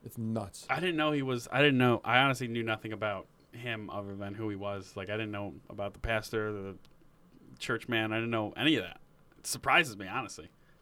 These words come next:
Speaker 1: Oh, he's been
Speaker 2: 'Cause I
Speaker 1: born,
Speaker 2: never, when I,
Speaker 1: he's been
Speaker 2: whenever I
Speaker 1: born and bred for
Speaker 2: interacted
Speaker 1: it.
Speaker 2: him, I never caught a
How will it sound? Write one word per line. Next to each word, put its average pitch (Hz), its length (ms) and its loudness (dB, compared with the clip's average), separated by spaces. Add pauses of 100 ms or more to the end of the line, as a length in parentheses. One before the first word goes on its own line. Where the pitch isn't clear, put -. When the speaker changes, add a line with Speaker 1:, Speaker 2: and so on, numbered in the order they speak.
(340)
Speaker 1:
Oh, 143 120 4
he's 147 200 4
been 170 160 2
Speaker 2:
'Cause 120 120 2
I 131 60 10
Speaker 1:
born, 135 100 4
Speaker 2:
never, 143 220 6
when 139 140 2
I, 135 100 4
Speaker 1:
he's 147 160 4
been 165 140 12
Speaker 2:
whenever 147 60 8
I - 20 8
Speaker 1:
born 151 180 12
and 123 80 6
bred 165 240 8
for 117 100 4
Speaker 2:
interacted - 20 2
Speaker 1:
it. 78 80 0
Speaker 2:
him, 101 220 -6 (800)
I 113 140 2
never 110 580 -2
caught 110 260 0
a 95 200 -6